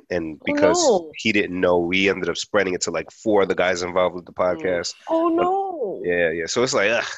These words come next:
Speaker 1: I don't know them
Speaker 3: Shit's,
Speaker 1: personally, but
Speaker 3: it's
Speaker 1: it's, uh,
Speaker 3: <laughs> disclaimer.
Speaker 1: yeah,
Speaker 3: It's, it's
Speaker 1: it's
Speaker 3: scary how, how, um, how close it can be to you.
Speaker 1: Yeah.
Speaker 3: So I don't know if I mentioned to you guys. So my,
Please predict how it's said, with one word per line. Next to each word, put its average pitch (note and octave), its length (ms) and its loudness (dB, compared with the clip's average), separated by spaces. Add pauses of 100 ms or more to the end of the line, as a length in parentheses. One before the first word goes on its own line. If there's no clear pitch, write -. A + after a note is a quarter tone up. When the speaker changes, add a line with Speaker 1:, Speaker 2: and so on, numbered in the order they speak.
(320)
Speaker 1:
I A#2+ 80 2
don't D3+ 140 4
know B2 80 4
them G#2+ 120 4
Speaker 3:
Shit's, - 60 -12
Speaker 1:
personally, E2+ 480 -4 (260)
but A2 220 4
Speaker 3:
it's G2 340 -2
Speaker 1:
it's, - 20 0
uh, D#3+ 800 0 (100)
Speaker 3:
<laughs> C3 60 -18
disclaimer. C3 480 -16 (460)
Speaker 1:
yeah, F2+ 140 -2
Speaker 3:
It's, - 120 -4
it's - 120 -10
Speaker 1:
it's - 480 -6 (240)
Speaker 3:
scary B2 480 -10
how, G#2+ 460 -14 (160)
how, G#2 480 -16
um, F#2 400 -20 (1160)
how G#2+ 480 -14
close - 760 -12 (180)
it G#3 160 -20
can B2 360 -20
be G#2 260 -20 (120)
to F#2 60 -20
you. E2 200 -20 (460)
Speaker 1:
Yeah. - 140 -4
Speaker 3:
So B2 220 -12 (220)
I B2 40 -20
don't C#3+ 100 -14
know C#3 80 -14
if A#2 80 -18
I A2+ 120 -14 (320)
mentioned C3 300 -20
to G#2+ 80 -20
you F#2+ 60 -20
guys. F2+ 240 -20
So A2+ 80 -20
my, G#2+ 140 -16